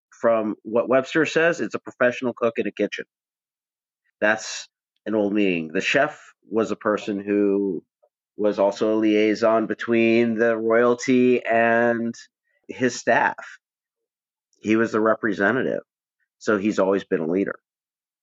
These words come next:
And even if he's just a leader of one where he's doing a small, intimate dinner for two people, you know, he's still a chef in his own right.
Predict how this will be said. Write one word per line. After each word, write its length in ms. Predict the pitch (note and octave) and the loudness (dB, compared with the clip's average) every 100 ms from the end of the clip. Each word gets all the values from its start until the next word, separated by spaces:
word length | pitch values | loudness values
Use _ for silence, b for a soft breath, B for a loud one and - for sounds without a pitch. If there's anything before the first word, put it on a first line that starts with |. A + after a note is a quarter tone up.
| _ _ _ _ - | _ _ _ _ -4
And 120 | G2 | 0
even 180 | G#2+ G#2+ | 2 2
if 140 | G#2 | 2
he's 240 | A2 G#2 - | 2 0 0
just 240 | G#2 - | -4 -2
a 60 | G2 | 0
leader 320 | G2+ G2 F#2+ | 0 2 0
of 160 | F2 | -2
one 280 | G2 G2 G2 | 0 0 2
where 120 | F#2+ | 0
he's 160 | F#2 - | 0 0
doing 240 | F#2+ F2+ | 0 0
a 40 | F2 | -2
small, 380 | - G2 F#2+ F2+ | -2 0 2 2
intimate 460 | F#2+ - F2+ E2+ | -2 -2 -4 -2
dinner 240 | F#2+ F#2+ D#2+ | -2 -2 -4
for 120 | - | -8
two 160 | - F#2+ | -4 -4
people, 480 | - A2 - C2+ - _ _ _ _ _ _ | -2 -4 -2 -10 -10 _ _ _ _ _ _
you 100 | - | -2
know, 140 | D#2+ D#2 | -2 -2
he's 280 | - G#2 - | -2 -4 -4
still 300 | - F#2 E2+ | -2 0 0
a 40 | |
chef 420 | - F#2+ D#2 - E2 | -2 0 0 0 -4
in 60 | |
his 140 | D2+ D2+ | -2 -2
own 160 | C#2+ | -4
right. 300 | D2+ D#2 - | 0 0 -2